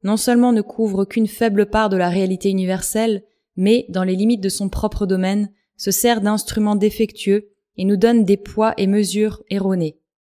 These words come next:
Il nous faut dépasser cette expérience, l'écarter et souvent refuser ce qu'elle voudrait nous imposer,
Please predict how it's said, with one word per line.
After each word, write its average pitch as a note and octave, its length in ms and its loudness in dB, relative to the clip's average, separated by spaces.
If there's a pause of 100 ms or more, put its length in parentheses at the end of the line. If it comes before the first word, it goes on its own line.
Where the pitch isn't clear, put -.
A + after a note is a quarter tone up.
(420)
Il E3+ 100 -4
nous F3+ 80 0
faut G3+ 160 -2
dépasser G3+ 440 2
cette G#3 200 -2
expérience, F#3 760 -4 (320)
l'écarter F#3+ 680 0
et F3+ 40 -4
souvent A3 320 -2
refuser A3 500 0
ce A3 140 -4
qu'elle G3+ 220 -4
voudrait G3+ 360 0
nous G3+ 200 0
imposer, F3+ 520 -4